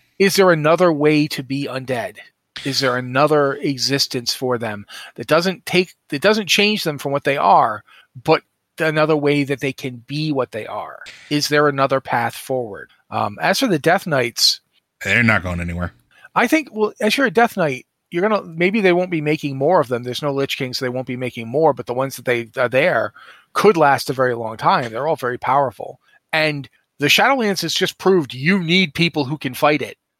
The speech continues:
Speaker 2: But not only that,
Speaker 1: Like
Speaker 2: but I mean, like, do, do they even need the Lich King anymore at this point? Do they?
Speaker 1: Well, I mean, that's the thing. They don't seem to.
Speaker 2: Do they? And, and before the Lich King really existed, you had the, uh, the original Death Knights, right? Where they were souls and truncheons being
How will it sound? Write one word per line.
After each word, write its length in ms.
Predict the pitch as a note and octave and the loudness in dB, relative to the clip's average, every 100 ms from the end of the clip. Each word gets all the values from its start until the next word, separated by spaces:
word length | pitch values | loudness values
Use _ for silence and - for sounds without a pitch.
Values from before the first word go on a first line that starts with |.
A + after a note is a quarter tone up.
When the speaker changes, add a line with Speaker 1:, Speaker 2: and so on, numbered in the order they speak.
| _ | _
Speaker 2:
But 120 | F#3 | 2
not 120 | G#3+ D4+ | 4 4
only 160 | D#4+ | 4
that, 220 | D#3+ F#3+ | 4 4
Speaker 1:
Like 80 | C3+ | 4
Speaker 2:
but 80 | C3+ | 4
I 80 | C#3 | 6
mean, 160 | C#3+ | 6
like, 240 | C3+ A2+ - A2 | 6 2 -2 -4
do, 160 | B2 | -2
do 180 | A2+ G2+ | -2 -2
they 120 | G#2+ | 0
even 320 | D3 C3 C#3+ C3 | 2 4 4 4
need 140 | C#3+ | 2
the 60 | C#3+ | 0
Lich 220 | F3 - | -2 -4
King 200 | A3 C#3 | -2 0
anymore 320 | G2+ F#2+ F2 | 2 0 -2
at 80 | F2 | -4
this 140 | F2 | -8
point? 300 | - D#2+ C#2+ - _ _ | -10 -16 -18 -20 _ _
Do 160 | A2 A2+ | 2 4
they? 180 | C3+ | 6
Speaker 1:
Well, 100 | F#3+ | 4
I 100 | A3 A#3+ | 4 2
mean, 120 | B3+ | 2
that's 220 | C4 C4 | 2 0
the 60 | B3+ | -2
thing. 200 | D4+ C#4+ | -2 0
They 100 | F3 | 0
don't 180 | G#3+ B3 | 0 -2
seem 220 | - C4+ C4 | -4 -4 -8
to. 220 | A#3+ B3 _ _ - | -10 -12 _ _ 0
Speaker 2:
Do 100 | C3 | 2
they? 140 | D3+ | 2
And, 300 | D3+ D3 D3+ | 0 -2 0
and 180 | D3 C#3 | 4 4
before 380 | D3 - D3 E3 | 4 2 2 4
the 80 | D#3 | 4
Lich 240 | D3+ - | 2 2
King 320 | D#3+ C#3 B2 | 2 4 4
really 280 | A2+ C3+ B2+ | 4 2 4
existed, 560 | G2 F#2+ C3+ - C3 G2+ | 2 2 0 2 0 2
you 180 | G#2 | 2
had 200 | A2+ A2 | 2 0
the, 460 | A2 G#2+ G#2 G2+ F#2 - - _ _ | 0 2 4 2 0 -8 -20 _ _
uh, 260 | A2 G#2+ G#2 | 2 4 4
the 120 | G#2 | 2
original 360 | G#2+ E3+ G#3 | 2 4 2
Death 320 | G2 F#2 F2 F#2 | 2 0 -2 -4
Knights, 240 | E2+ - | -4 -4
right? 240 | F#2 A#2 | 0 0
Where 140 | A2 G#2 | 0 2
they 80 | G#2+ | 2
were 100 | G#2 | 4
souls 400 | - A2 B2 A2+ | 2 0 -2 0
and 100 | G2 | 0
truncheons 720 | - D3 - F2+ E2 E2+ - | 2 2 2 0 -2 -4 -6
being 400 | - G2+ G2+ | -6 -4 -2